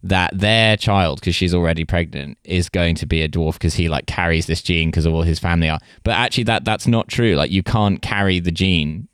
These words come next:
for dwarfism. Like, you either have dwarfism or you don't.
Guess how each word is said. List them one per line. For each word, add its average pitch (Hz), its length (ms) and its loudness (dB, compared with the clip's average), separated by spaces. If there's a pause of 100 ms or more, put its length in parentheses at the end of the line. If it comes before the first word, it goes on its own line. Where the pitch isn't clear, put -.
for 90 260 2
dwarfism. 85 440 0
Like, 85 140 0
you 104 100 2
either 98 180 2
have 139 320 -4
dwarfism 82 760 -2
or 90 160 2
you 82 100 2
don't. 80 480 -2